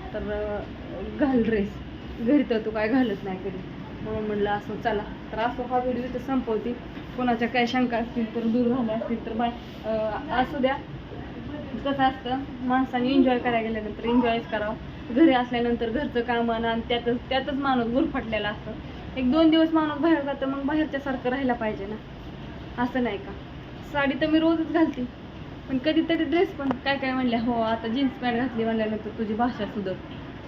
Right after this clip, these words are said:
जीन्स पॅन्ट घालून कोण एवढं शहाणं होत नाही." पण तसं काही नसतं. एकतर आम्ही फिरायला आलोय, मला दोन दिवस फिरू द्या. तुमचं काय टोमणं खायला किंवा कमेंट करून तुम्ही हे करायसाठी नाही आलेले, होय ज्ञानेश्वरी?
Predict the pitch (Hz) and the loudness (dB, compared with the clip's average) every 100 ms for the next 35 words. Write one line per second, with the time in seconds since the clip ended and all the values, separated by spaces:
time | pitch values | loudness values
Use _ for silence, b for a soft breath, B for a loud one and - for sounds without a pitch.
0 | - - - 254 220 - 220 202 240 214 | -14 -12 -2 0 0 0 0 2 2 2
1 | 208 226 220 220 214 277 262 214 196 190 | 0 0 0 2 0 2 4 4 0 -4
2 | 185 202 208 254 247 247 233 226 226 - | -8 -6 -2 -2 -2 0 2 4 2 -2
3 | 233 - - - - - 226 247 233 233 | -8 -8 -12 -12 -12 -8 -6 0 2 4
4 | 226 311 262 240 226 202 214 240 233 226 | 6 8 8 6 2 0 2 2 4 6
5 | 247 247 233 226 311 262 240 220 - - | 6 6 4 2 2 4 2 0 -6 -12
6 | - - - - - 247 262 262 262 254 | -12 -12 -12 -10 2 2 4 2 4 4
7 | 294 277 254 247 262 247 240 247 240 233 | 4 6 6 4 4 4 4 2 2 2
8 | 226 262 262 247 226 247 240 240 240 269 | 0 2 4 4 4 2 2 2 2 2
9 | 240 220 214 - 233 240 220 196 190 214 | 0 -2 -2 -2 0 2 2 2 0 4
10 | 294 277 247 214 - 185 | 4 4 2 -2 -4 -8